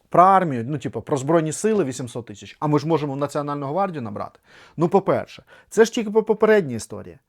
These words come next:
Завтра Росія скаже, ну, не вісімсот тисяч, а сімсот. Ну, ви вже на вісімсот погодились, хай буде сімсот. Чи взагалі шістсот, да? І друге, це всієї армії. Це не означає З С У, а ви потім, ми знаємо, ви там Нацгвардію,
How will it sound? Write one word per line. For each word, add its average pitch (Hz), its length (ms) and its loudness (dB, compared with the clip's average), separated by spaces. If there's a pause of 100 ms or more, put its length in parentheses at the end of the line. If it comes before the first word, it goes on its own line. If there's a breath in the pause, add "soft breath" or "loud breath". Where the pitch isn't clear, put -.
(140)
Завтра 202 320 4
Росія 196 320 2
скаже, 180 300 0
ну, 185 120 0
не 185 100 0
вісімсот 185 440 -4
тисяч, 180 300 -8
а 175 60 -4
сімсот. 202 500 -4
Ну, 196 100 2
ви 190 60 6
вже 180 140 2
на 185 80 0
вісімсот 175 360 -4
погодились, 139 460 -2
хай 160 120 2
буде 143 160 -4
сімсот. - 340 -12
Чи 247 140 4
взагалі 170 320 4
шістсот, - 460 -14
да? 165 140 -8 (500 loud breath)
І 202 100 4
друге, 175 300 6
це 180 100 -2
всієї 220 340 2
армії. 120 440 0 (580)
Це 156 140 0
не 165 80 2
означає 185 360 4
З 160 60 -2
С 165 180 -4
У, 147 160 4
а 123 60 4
ви 127 120 0
потім, 127 280 -6
ми 180 80 -2
знаємо, 165 460 2
ви 147 120 -4
там 156 220 -2
Нацгвардію, 147 720 -2